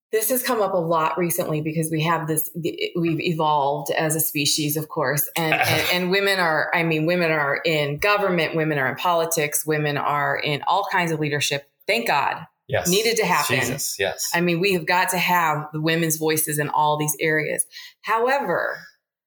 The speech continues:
Speaker 1: there's a part of me that, that when a, a woman comes to me and says, "I, I'm falling in love with this guy. I don't think he really notices me. I'm meeting him for coffee tonight and I'm gonna tell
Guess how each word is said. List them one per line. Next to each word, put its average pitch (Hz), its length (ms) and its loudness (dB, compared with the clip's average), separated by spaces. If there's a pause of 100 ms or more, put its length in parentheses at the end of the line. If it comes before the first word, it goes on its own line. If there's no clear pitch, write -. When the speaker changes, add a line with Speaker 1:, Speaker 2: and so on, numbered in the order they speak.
(260)
Speaker 1:
there's 226 220 0
a 277 80 0
part 269 360 0
of 254 160 0
me 202 580 2
that, 180 360 -2
that 185 320 2
when 190 220 0
a, 180 240 2
a 175 80 0
woman 196 300 0
comes 233 300 -2
to 208 80 -4
me 190 140 0
and 170 140 0
says, 165 360 0
"I, 170 200 0 (100)
I'm 160 140 0
falling 220 500 0
in 226 100 0
love 214 220 2
with 202 140 -2
this 196 220 0
guy. 185 540 2
I 165 100 0
don't 175 280 -2
think 214 140 -2
he 208 120 -6
really 190 280 0
notices 185 540 0
me. 156 420 -2 (420)
I'm 175 200 2
meeting 208 260 2
him 208 120 2
for 196 120 -6
coffee 185 340 0
tonight 175 340 0
and 170 80 0
I'm 160 60 0
gonna 160 180 -2
tell 156 300 0